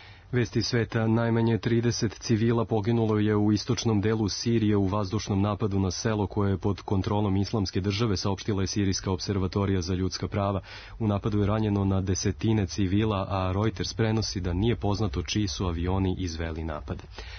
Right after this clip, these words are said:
Zaoštrava se situacija u Venecueli. Vlada u Karakasu je saopštila da je nekoliko državnih zgrada napadnuto iz helikoptera.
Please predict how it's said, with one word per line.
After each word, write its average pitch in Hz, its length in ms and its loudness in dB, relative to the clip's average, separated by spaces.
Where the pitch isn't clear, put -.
Zaoštrava 107 440 0
se - 120 -4
situacija 110 560 0
u 107 120 0
Venecueli. 98 720 0
Vlada 95 340 -2
u 92 80 0
Karakasu 110 500 -2
je 98 60 0
saopštila 101 520 0
da 98 100 0
je 95 80 2
nekoliko 104 460 0
državnih 101 520 0
zgrada 101 380 -2
napadnuto 98 640 0
iz 90 180 -2
helikoptera. 95 560 0